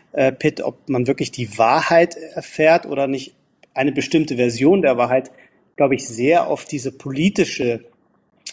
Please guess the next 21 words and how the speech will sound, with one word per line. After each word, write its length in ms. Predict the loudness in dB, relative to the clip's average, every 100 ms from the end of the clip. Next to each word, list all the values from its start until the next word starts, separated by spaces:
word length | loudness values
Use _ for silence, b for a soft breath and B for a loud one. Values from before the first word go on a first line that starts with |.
| -14
ähm, 440 | -8 -6 -6 -8 -2
Dimension 500 | 2 2 2 2 2
versteifen, 720 | 0 -2 2 2 2 0 0
weil 100 | 2
das 240 | 2 0
so 140 | -2 0
als, 440 | 2 0 -2 -12 b b b b b _
als 300 | -2 -2 -4
Erklärungs-, 1200 | -6 -4 0 4 4 4 2 0 -2 -6 -10 -8
ähm, 800 | -6 -4 -4 -4 -6 -6 -8 -10 -14 -2
ja, 140 | 0
Leitfaden 680 | 2 2 0 0 0 2 0
einfach 280 | -4 -6 -6
am 140 | -2
besten 400 | 0 -2 -4 -4
dann 180 | -2 -2
passt, 380 | -2 -2 -4 -8
ne? 240 | -6 -4
Also 160 | -4 0
da 160 | 0
gab's, 420 | 2 0 -2 -10